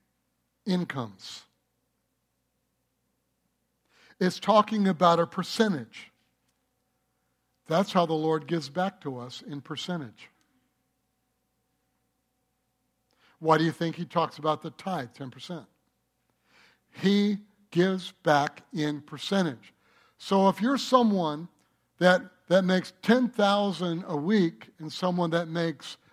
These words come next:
a thousand a week, the person that makes a thousand a week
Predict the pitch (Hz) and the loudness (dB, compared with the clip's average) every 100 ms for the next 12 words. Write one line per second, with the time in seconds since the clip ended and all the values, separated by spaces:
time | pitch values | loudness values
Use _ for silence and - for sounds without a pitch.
0 | - 143 - 214 262 233 170 156 135 131 | -18 -14 -4 -2 -2 -4 -6 -6 -6 -8
1 | 147 - - _ _ _ _ _ _ _ | -8 -12 -20 _ _ _ _ _ _ _
2 | _ - 151 226 226 226 202 185 214 185 | _ -12 0 4 4 2 -2 -2 -2 -4
3 | - 160 - 214 262 247 208 175 156 151 | -4 -6 0 2 2 0 -4 -4 -4 -4
4 | 151 - | -6 -10